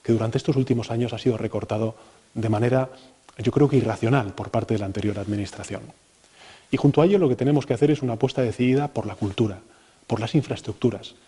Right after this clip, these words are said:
y por la transición ecológica de nuestra economía. Todos esos objetivos los plantean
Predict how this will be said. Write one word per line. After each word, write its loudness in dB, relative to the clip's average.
y 2
por 0
la -4
transición 0
ecológica -2
de 0
nuestra 0
economía. -12
Todos 6
esos 0
objetivos 0
los 0
plantean 4